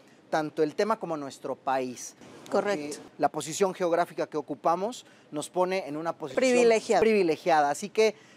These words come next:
Speaker 1: mi querido Salvador, pues te paso la palabra porque tú ya tienes como ahí una idea de cómo le vamos a ir arrancando al tema del día de hoy.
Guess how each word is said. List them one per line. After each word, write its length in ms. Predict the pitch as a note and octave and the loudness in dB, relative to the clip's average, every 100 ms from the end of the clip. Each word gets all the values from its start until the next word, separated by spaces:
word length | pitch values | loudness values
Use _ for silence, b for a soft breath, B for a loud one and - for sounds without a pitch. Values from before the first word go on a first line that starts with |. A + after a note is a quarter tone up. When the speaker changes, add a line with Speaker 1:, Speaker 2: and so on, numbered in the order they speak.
| B | B
Speaker 1:
mi 80 | F3 | -2
querido 180 | A#3 B3+ | 0 2
Salvador, 380 | B3+ A#3 C4 | 4 6 4
pues 260 | - A3+ - | 4 -2 -2
te 120 | G3 | -4
paso 240 | A#3+ A#3 C4+ | -2 0 0
la 120 | - | 2
palabra 320 | F#3+ G#3 A#3+ | 2 2 2
porque 240 | F#3+ - | -2 -8
tú 120 | F#3+ A3+ | -10 0
ya 120 | A#3+ | 0
tienes 280 | A#3+ A#3+ - | 0 -4 -2
como 200 | G3+ G3+ | 2 2
ahí 160 | A3 | 2
una 200 | A#3 A#3+ | 0 0
idea 320 | A3 A3 A3+ | 2 4 4
de 100 | G#3 | 2
cómo 160 | G3 G#3 | -2 0
le 80 | G3+ | 4
vamos 240 | G3 F#3+ | 4 2
a 40 | G3 | 0
ir 60 | |
arrancando 440 | F3+ E3+ F3+ F3 D#3+ | 0 -2 -4 -2 -2
al 80 | |
tema 180 | E3 E3 | -2 -4
del 100 | C#3 | -4
día 120 | D#3 | -2
de 80 | D3+ | -2
hoy. 120 | A#2+ | -4